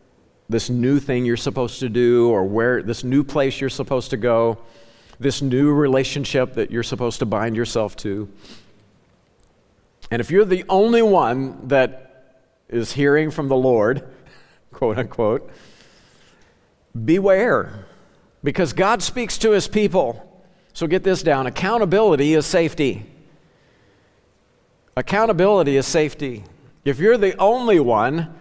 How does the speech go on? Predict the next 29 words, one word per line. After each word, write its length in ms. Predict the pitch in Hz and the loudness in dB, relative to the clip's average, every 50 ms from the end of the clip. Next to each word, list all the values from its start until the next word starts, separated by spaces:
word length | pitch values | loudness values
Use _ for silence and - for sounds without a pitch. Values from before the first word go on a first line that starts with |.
| - - - | -20 -10 -4
that's 200 | 143 147 - - | -4 -4 -2 -2
hearing 280 | 180 190 185 185 180 | -2 0 0 0 0
from 140 | 170 - 170 | -2 -2 0
the 80 | 156 143 | 2 2
Lord 300 | 131 123 120 127 147 165 | 2 4 2 2 2 2
on 160 | 160 160 160 | 0 0 0
whatever 380 | 175 214 220 233 220 233 226 208 | 0 0 2 2 2 4 4 4
it 100 | 170 139 | 4 4
is, 420 | 117 113 117 127 160 170 151 - - | 4 2 2 2 0 -2 -6 -8 -4
you 140 | 156 160 175 | 0 0 2
ought 100 | 180 180 | 2 2
to 100 | 175 170 | 2 2
just 360 | 160 170 151 - - - - - - _ _ _ _ _ _ _ _ _ _ _ _ _ _ _ _ _ _ _ _ _ _ _ _ _ _ _ _ _ _ | 0 -2 -2 -2 -8 -12 -14 -16 -20 _ _ _ _ _ _ _ _ _ _ _ _ _ _ _ _ _ _ _ _ _ _ _ _ _ _ _ _ _ _
file 360 | _ - - 139 139 143 143 | _ -4 -2 0 2 2 2
that 180 | 135 139 131 127 | 2 2 0 2
away. 160 | 120 110 104 | 2 0 0
Put 220 | 95 - 165 175 - | -2 -2 -4 0 0
that 120 | 175 165 | 0 0
in 60 | 131 | 0
your 80 | 139 131 | -2 -2
back 260 | 113 135 123 117 - | 0 0 -2 -2 -2
pocket, 640 | - 123 113 110 - 113 101 - - 120 120 117 110 | -2 -2 -2 -2 -2 -4 -6 -6 -8 -10 -10 -8 -2
back 220 | 117 123 120 - | -2 -4 -4 -2
pocket 360 | - 135 120 113 - 117 90 | -4 -4 -4 -2 -4 -6 -8
and 100 | 80 101 | -8 -10
sit 220 | - - 127 113 104 | -4 0 0 0 0
on 160 | 98 95 92 | 0 -2 -4
it, 100 | - - - - - | -8 -10 -14 -16 -16
okay? 380 | - 101 - 113 113 123 131 | -10 -4 -2 -2 -2 -2 -6